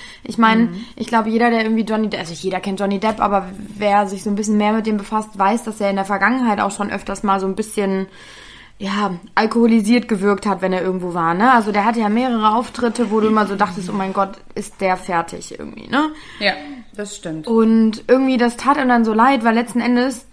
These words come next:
Speaker 1: wurde, also generell für beide Parteien, egal für wen man jetzt irgendwie, wem man mehr glaubt, aber es wurde ja deren komplette Beziehung, deren komplette Ehe einfach sozusagen vor Gericht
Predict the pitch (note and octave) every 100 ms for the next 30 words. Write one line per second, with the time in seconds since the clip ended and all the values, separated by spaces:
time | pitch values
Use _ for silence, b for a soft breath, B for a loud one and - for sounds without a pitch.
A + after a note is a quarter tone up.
0 | - G#3 A#3+ B3+ B3 B3+ C4+ - - -
1 | - - - - F#3 F#3 F3 G3 G3 G#3+
2 | G#3+ G3+ G#3 G#3+ G#3+ G3+ G#3+ G#3 F#3+ G3
3 | G#3 G#3+ G3 - G3 G#3+ G#3 G3 F#3+ -
4 | - - F#3+ G3+ F#3+ F3+ F#3+ F#3+ F#3+ G3
5 | G3+ G#3 G#3 G#3 F#3+ F#3+ F#3+ B B B
6 | B _ - - - G#3 G#3 A#3 A#3+ A3+
7 | A3 A3 F#3+ A#3 A3+ A3 G#3+ G#3+ G3+ A#3
8 | B3 C4+ D#4 C4+ A#3 - - A#3 G#3 G3
9 | F#3+ F#3+ G3 - G3+ A3 B3 C4 - A3+
10 | A3+ A3 G3+ G#3+ G#3 G#3+ G#3 G3+ G3+ G3+
11 | G3 G3 A#3 G#3+ G#3 A#3 E4 - -